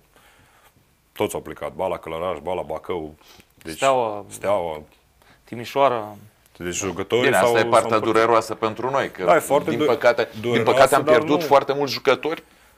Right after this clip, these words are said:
Speaker 3: că na, așa, așa funcționează lucrurile în zona asta,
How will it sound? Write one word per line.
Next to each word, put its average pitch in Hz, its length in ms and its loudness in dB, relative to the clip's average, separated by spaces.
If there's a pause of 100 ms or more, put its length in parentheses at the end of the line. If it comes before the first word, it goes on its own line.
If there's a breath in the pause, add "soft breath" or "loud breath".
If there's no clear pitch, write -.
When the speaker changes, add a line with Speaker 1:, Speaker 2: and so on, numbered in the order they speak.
(100)
Speaker 3:
că 156 120 2
na, 170 100 4
așa, 127 300 2
așa 131 380 2
funcționează 143 500 0
lucrurile 147 400 -2
în 147 320 -12
zona 143 260 -2
asta, 92 300 -6